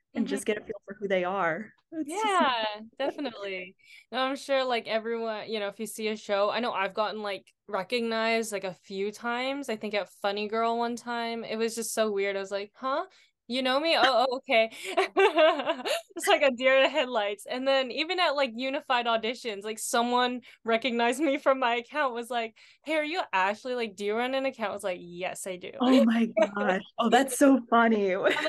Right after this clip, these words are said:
Speaker 2: like, the most random place, like, at Unified. I mean, I guess the people there would follow me, but, um, <laughs> just, like, not expecting it and then just having it happen. You're like,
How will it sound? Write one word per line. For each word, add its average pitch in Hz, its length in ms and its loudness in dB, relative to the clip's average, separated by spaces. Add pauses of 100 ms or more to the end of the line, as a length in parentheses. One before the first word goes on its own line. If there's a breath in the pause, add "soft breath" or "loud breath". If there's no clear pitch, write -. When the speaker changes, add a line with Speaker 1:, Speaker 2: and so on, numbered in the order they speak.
Speaker 2:
like, 427 240 2
the 311 160 2
most 285 360 2
random 269 360 4
place, 294 300 -2
like, 240 180 0
at 214 200 0
Unified. 226 560 -4
I 262 40 0
mean, 262 140 2
I 233 80 2
guess 233 300 -2 (340)
the 233 80 -8
people 208 320 -6
there 196 200 2
would 185 140 -6
follow 180 240 -2
me, 185 160 -10
but, 185 240 0 (280 loud breath)
um, 247 440 6 (140)
<laughs> 330 800 0
just, 320 120 -10
like, 294 140 -2
not 269 300 2
expecting 277 600 -2
it 240 140 -2
and 240 100 -4
then 247 140 -4
just 240 140 -10
having 233 320 0
it 214 160 -2
happen. 226 460 0
You're 208 120 -4
like, 190 180 -4